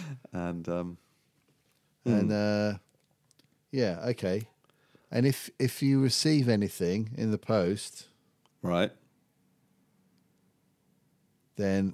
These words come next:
Speaker 2: should we,
Speaker 1: Ooh.
Speaker 2: should we save it? Should we open it on
Speaker 1: Yes,
Speaker 2: air?
Speaker 1: all right.
Speaker 2: Should we do
Speaker 1: Yes.
Speaker 2: that?
Speaker 1: Yeah, let's do that.
Speaker 2: I'm just
Speaker 1: Let's
Speaker 2: hoping
Speaker 1: do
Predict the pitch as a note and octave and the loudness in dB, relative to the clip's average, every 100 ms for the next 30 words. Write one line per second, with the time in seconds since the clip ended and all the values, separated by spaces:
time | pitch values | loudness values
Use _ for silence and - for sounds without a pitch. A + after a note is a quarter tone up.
0 | - - G#2+ E2 - F2+ G2+ G2+ - A2 | -2 0 0 0 -4 -8 -4 -4 0 2
1 | G#2 G2+ E2+ - - G#2+ G#2+ A2+ - F#2+ | 2 2 -2 -6 -6 0 2 2 0 -6
2 | - C3+ C#3 F#2 - A#2 G#2 F2+ E2+ - | 2 6 6 4 0 2 2 2 -2 -12
3 | - G#2 G#2+ A2+ E2+ - - _ _ _ | -6 0 4 4 2 -4 -16 _ _ _
4 | - D#2 D2+ - D2+ D2 - A2 G#2 A2 | -10 -8 -10 -8 -8 -8 -4 -4 0 2
5 | G#2+ G2+ F#2+ | 2 2 0